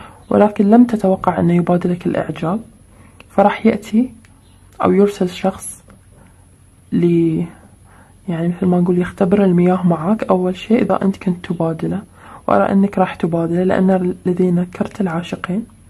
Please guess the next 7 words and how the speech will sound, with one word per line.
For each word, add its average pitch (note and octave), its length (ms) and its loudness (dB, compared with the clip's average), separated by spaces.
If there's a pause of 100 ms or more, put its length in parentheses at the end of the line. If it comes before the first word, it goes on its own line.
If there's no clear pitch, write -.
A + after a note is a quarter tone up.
(560)
راح - 180 0
يكون A3 220 4
اجتماع F3+ 500 0
في - 100 -14
الوسط F3+ 460 -4
بينكم، F3+ 400 -2 (2250)
ولكن C4 800 4